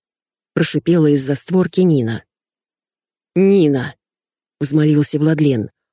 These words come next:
"объясни, в чём дело? Зачем звонила?" "У меня после смерти Николаши припадки случаются", — дрожащим голосом сообщила Нина. "Несу дурь,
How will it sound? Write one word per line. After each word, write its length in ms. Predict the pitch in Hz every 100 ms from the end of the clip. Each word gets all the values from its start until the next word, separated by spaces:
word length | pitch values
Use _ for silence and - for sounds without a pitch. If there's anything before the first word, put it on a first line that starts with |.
| _
"объясни, 520 | 170 165 196 - 269
в 80 | 214
чём 240 | - 185 196
дело? 460 | 214 240 131 104 _ _ _
Зачем 440 | 147 160 - 302 214
звонила?" 640 | 143 180 254 240 127 98 _ _ _ _ _ _ _ _ _ _ _ _ -
"У 60 |
меня 260 | 202 226 214
после 320 | - 160 165
смерти 480 | - 185 202 170 160
Николаши 680 | 160 156 165 202 220 -
припадки 560 | 147 165 165 254 - -
случаются", — 800 | - 131 - 135 123 117 - - _ _ _ _ _ _ _ _ -
дрожащим 600 | 147 151 190 208 165 151
голосом 420 | 147 196 165 156
сообщила 500 | 143 143 139 - 170
Нина. 460 | 170 185 147 113 - _ _ _ _ _ -
"Несу 480 | 226 254 - 302 190
дурь, 400 | 175 226 151